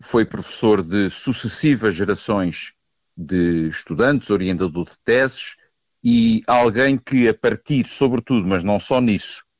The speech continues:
da sua teoria da literatura, marcou de facto uma época em Portugal. Ainda há pouco tempo nós celebrávamos em colóquio justamente os quarenta anos de publicação dessa obra que foi tão marcante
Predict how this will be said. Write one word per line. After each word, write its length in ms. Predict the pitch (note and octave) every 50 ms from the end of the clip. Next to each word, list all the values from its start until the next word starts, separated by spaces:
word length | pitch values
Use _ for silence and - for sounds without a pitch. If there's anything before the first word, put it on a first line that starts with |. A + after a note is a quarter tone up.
| _ _ _ _ -
da 100 | F2+ F#2+
sua 280 | F#2 - - A2+ G#2 F#2+
teoria 340 | - - G#2+ F#2+ G2+ G2 F2
da 80 | F#2
literatura, 560 | F#2 G2 E2+ - A2+ A2+ _ C#3 C#3+ D3+ D3
marcou 380 | D3+ E3 D#3+ - _ - A2 A2+
de 80 | - -
facto 380 | - A2 G#2 G2 _ _ -
uma 160 | A2 F#2+ F#2
época 680 | F#2 F#2+ G2 _ _ F#2+ - _ - G2 F2+ F2+ F2 F#2
em 80 | F#2+ F#2
Portugal. 400 | - - _ - A2+ C#3+ C3 G#2+
Ainda 320 | G2 F#2+ F2+ E2+ F2+ F2
há 40 | E2+
pouco 280 | - _ - G2+ _ -
tempo 340 | _ G#2+ G#2 G#2 G2 _ - _ _ _ _ _ _ _ _ _ _ _ _
nós 580 | - F#2+ F#2+ F#2+ F#2+ F#2+ F2+ - - - - -
celebrávamos 760 | - F2 F2 E2+ F#2 G#2 G#2+ G2 F2 G2 G2+ F2+ F2+ E2 D#2+
em 160 | F2+ F2 E2+
colóquio 600 | - - G#2 G#2+ A2 A2 - _ - B2 B2 A#2 _ _ _ _ _ _
justamente 600 | F#2 F#2+ G#2 G2+ - - G2+ G2 G#2 G#2 G2 -
os 80 | F#2 -
quarenta 460 | - G#2+ G#2 G#2 G#2 G2+ F2+ - G#2
anos 200 | G#2 G#2 F#2+ -
de 80 | - _
publicação 600 | - G#2 E2+ F2 F#2 - F#2 F2 - - G2 F#2+
dessa 280 | F2+ F#2+ F2+ - G2+
obra 220 | F#2 F#2 F2+ F#2+ F2+
que 80 | _
foi 140 | - - F#2+
tão 140 | - - F#2+
marcante 600 | F#2 F#2 F2+ F2+ - G#2+ G2+ G2+ G2 _ - _